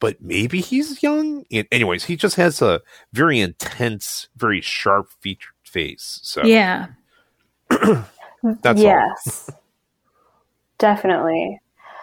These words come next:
Speaker 3: Yeah, no, that's for sure. He's a very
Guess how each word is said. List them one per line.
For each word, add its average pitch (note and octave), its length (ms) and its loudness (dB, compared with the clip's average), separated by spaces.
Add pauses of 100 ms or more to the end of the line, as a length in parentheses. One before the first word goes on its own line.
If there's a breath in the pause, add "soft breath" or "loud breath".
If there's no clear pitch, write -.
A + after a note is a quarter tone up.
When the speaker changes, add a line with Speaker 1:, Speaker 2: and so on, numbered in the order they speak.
(280 loud breath)
Speaker 3:
Yeah, C4 360 8
no, G#3+ 320 6 (320 loud breath)
that's A3+ 380 4 (160)
for A#3+ 200 4
sure. G#3+ 260 6
He's D4 240 6
a D#4+ 80 6
very D4+ 540 6